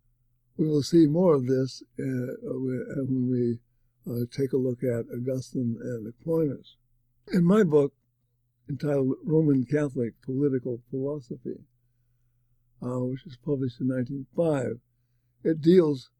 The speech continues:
with these issues also. Journals like the Review of Politics or Interpretation or Commentary or First Things are often helpful in this area. There are two strands of thought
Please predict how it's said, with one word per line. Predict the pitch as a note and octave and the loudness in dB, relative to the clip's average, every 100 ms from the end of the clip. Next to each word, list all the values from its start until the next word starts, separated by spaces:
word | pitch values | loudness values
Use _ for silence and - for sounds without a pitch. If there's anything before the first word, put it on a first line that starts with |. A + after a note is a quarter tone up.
| _ | _
with | D3+ C3+ | -6 0
these | D#3 D#3 C3+ | 4 4 2
issues | - E3 D#3+ D#3 A#2+ A#2 - _ _ _ _ _ _ | 0 0 2 0 0 -4 -12 _ _ _ _ _ _
also. | - D#3+ C#3 - C3 - - _ _ _ _ _ _ _ _ | 0 2 0 -4 -6 -8 -18 _ _ _ _ _ _ _ _
Journals | F#3 F#3 D3+ C#3+ C3 | 4 6 6 2 2
like | C#3+ C3 B2+ | 2 2 0
the | C#3+ | 0
Review | C3 B2 C3 C#3+ | 2 2 4 4
of | B2+ - | 2 -2
Politics | D3 C#3+ B2+ C3 C3 - - | 0 0 0 -2 -4 -6 -8
or | C3 B2 | -4 -2
Interpretation | B2 - D3 C3 - C#3 C3+ - C3 - _ _ _ _ _ - | -4 -4 -4 -6 -4 -2 -2 -6 -8 -8 _ _ _ _ _ -10
or | C#3 - | -10 -8
Commentary | D#3 D#3 C#3 A#2+ C3 B2+ B2+ C3 | -4 -2 -2 -2 -2 0 0 -2
or | B2+ A#2+ | -4 -4
First | D3+ C3+ - | -4 -4 -6
Things | E3+ E3 C3+ B2+ - _ _ _ _ _ | -2 0 0 -2 -8 _ _ _ _ _
are | F3 F3 | -6 -2
often | D3 D3 - C3+ | -2 -2 0 0
helpful | A#2+ C#3 A#2+ C3+ B2 - - | 0 -2 -2 -2 -2 -6 -4
in | C3 A#2+ | -2 0
this | B2 B2 - _ _ | 0 -2 -6 _ _
area. | D#3 D#3+ C#3 D#2+ - - - _ _ _ _ _ _ _ - | 2 4 4 2 -6 -14 -20 _ _ _ _ _ _ _ 2
There | F3+ | 4
are | E3+ F3 | 6 4
two | - A#3 | 4 2
strands | F#3+ - E3+ E3+ D#3+ D#3 C#3+ | 2 2 4 6 6 2 0
of | D3 C3+ | -2 -2
thought | - E3+ D#3 C#3+ | 0 2 4 2